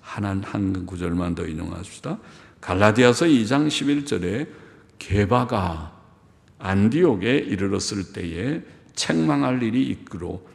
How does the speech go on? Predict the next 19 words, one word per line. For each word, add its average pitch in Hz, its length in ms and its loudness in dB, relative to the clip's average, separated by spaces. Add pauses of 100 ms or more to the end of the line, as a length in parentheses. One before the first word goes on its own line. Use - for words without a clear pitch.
(120)
내가 104 760 -2
저를 98 720 -2
면책하였노라." 87 1080 -4 (180)
바울이 107 420 -2
그렇게 98 340 -6
갈라디아서에 87 640 -6
쓰죠. 87 520 -10 (500)
그러니까 90 240 -14
사도 90 240 -10
바울은 101 640 -4 (360)
꽤 117 240 -6
용감한 85 580 -6
사람입니다. 85 800 -12 (460)
예, 92 40 -18 (200)
베드로가 110 760 0 (440)
안디옥에 98 520 -2
왔을 90 400 -6
때, 92 440 -10 (440)
아, 120 320 -16